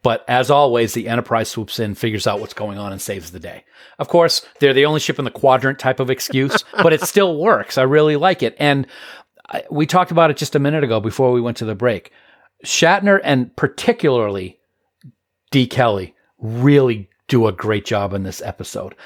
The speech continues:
Speaker 1: That's, that's a lot of stress for the Doctor to be dealing with. He's trying to figure out how to save his friend.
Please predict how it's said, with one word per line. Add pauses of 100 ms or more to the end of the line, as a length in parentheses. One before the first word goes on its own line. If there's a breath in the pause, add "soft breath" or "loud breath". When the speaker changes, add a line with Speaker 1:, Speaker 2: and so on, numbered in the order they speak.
(200 loud breath)
Speaker 1:
That's,
that's
a
lot
of
stress
for
the
Doctor
to
be
dealing
with.
He's
trying
to
figure
out
how
to
save
his
friend.